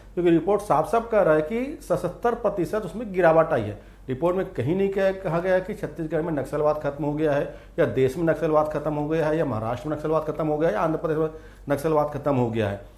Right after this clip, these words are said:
तो जो नक्सलवाद के खिलाफ जो सरकार काम करी छत्तीसगढ़, मुख्यमंत्री माननीय श्री भूपेश बघेल जी सरकार का जो एजेंडा है कि विश्वास, विकास और सुरक्षा के मापदंड से हम जाएंगे जनता के बीच में,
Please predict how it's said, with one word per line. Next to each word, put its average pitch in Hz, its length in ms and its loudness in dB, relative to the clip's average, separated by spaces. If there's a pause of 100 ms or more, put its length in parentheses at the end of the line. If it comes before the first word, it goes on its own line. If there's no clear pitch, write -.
(320)
तो 226 100 4
जो 240 180 2
नक्सलवाद 202 480 4
के - 100 -6
खिलाफ 175 240 2
जो 190 80 0
सरकार 143 440 0
काम 127 200 -2
करी 123 200 -2
छत्तीसगढ़, 120 480 -4
मुख्यमंत्री 135 420 -6
माननीय 139 200 -4
श्री 139 140 -8
भूपेश 131 320 -2
बघेल 135 220 -4
जी 131 80 -10
सरकार 123 340 -6
का 151 100 -8
जो 143 120 -2
एजेंडा 113 440 -2
है 101 180 -6 (320)
कि 143 60 -6
विश्वास, 139 640 -2
विकास 131 400 -4
और 156 80 -8
सुरक्षा 123 380 -6
के 151 100 -6
मापदंड 123 420 -6
से 151 100 -8
हम 127 100 -4
जाएंगे 113 320 -6
जनता 117 280 -6
के 143 120 -8
बीच 135 140 -8
में, 180 160 -4